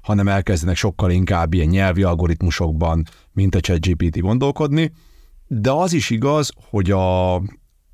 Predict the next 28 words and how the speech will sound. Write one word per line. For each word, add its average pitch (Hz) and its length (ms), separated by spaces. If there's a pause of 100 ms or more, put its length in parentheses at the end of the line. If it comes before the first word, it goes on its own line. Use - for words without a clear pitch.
amennyire 123 580
azt 117 260
gondoltuk, 92 720
hogy 85 220
ez, 78 240 (180)
ez - 200
itt - 220
van 92 220
tényleg 92 340
már 85 200
a 78 60
küszöbön, 143 640 (260)
azért 92 380
látszódik, 117 440
hogy 95 80
bizonyos 95 260
értelemben 80 400
igen, 107 520
mert 73 220
mondjuk 76 280
San 87 200
Franciscóban 80 560
már 76 120
be 76 100
tudok 82 300
ülni 80 240
ilyen 73 200
taxiba, 135 520